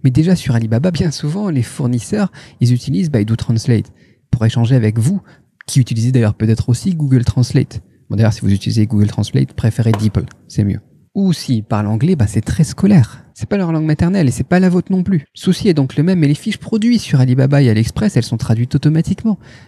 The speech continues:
Il y a souvent des erreurs. Et au final, bah, c'est la même chose en fait. Autant traduire seize quatre-vingt-huit et échanger directement en chinois en utilisant des techniques simples comme la double traduction pour être sûr que le message soit bien compris. Mais la licence export alors ? Il faut une licence export.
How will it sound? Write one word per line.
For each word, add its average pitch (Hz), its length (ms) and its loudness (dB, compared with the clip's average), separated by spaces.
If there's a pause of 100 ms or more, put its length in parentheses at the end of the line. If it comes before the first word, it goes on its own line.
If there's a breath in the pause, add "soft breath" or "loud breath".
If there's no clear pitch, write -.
Il - 40 2
y - 20 2
a 101 40 2
souvent 147 280 0
des 156 280 2
erreurs. 180 460 0 (160)
Et 113 80 0
au 117 80 2
final, 117 280 -2
bah, 98 140 -6 (100)
c'est - 180 -8
la 107 100 0
même 156 180 4
chose 185 280 0
en 113 60 2
fait. - 280 -2
Autant 131 220 4
traduire 131 640 0 (120)
seize - 280 -2
quatre-vingt-huit 120 800 2 (300 soft breath)
et 127 60 0
échanger 127 420 -4
directement 143 840 0
en 123 80 0
chinois 120 380 2 (120)
en 123 100 4
utilisant 131 360 2
des 123 80 2
techniques 120 320 0
simples 202 320 -4
comme 113 180 -2
la 101 100 -2
double 113 320 2
traduction 110 580 -2
pour - 140 -6
être - 80 -2
sûr - 220 -4
que - 100 -2
le 107 60 2
message 110 280 -2
soit 135 120 -2
bien 131 140 2
compris. 139 320 -4 (440)
Mais 165 300 2
la 185 100 0
licence 190 360 -2
export 190 380 2
alors ? 113 280 2 (240)
Il - 60 -16
faut - 80 2
une 107 80 2
licence - 260 -4
export. 185 440 -4